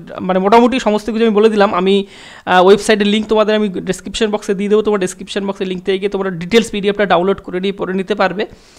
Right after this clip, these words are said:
তো এই ছিল তোমাদের জন্য সুখবর, আহ, তোমরা প্রস্তুতি নিতে থাকো। তাহলে দেখো, যারা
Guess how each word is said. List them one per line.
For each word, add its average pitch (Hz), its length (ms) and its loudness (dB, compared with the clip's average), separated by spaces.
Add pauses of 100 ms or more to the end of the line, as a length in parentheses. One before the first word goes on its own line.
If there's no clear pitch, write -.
(540)
তো 175 260 0
এই 220 160 6
ছিল 254 180 0
তোমাদের 233 280 0
জন্য 240 380 4
সুখবর, 226 460 2
আহ, - 760 -2
তোমরা 175 500 2 (300)
প্রস্তুতি 190 340 -4
নিতে 180 200 0
থাকো। 190 320 -2
তাহলে 180 180 0
দেখো, 202 220 4 (180)
যারা 208 340 6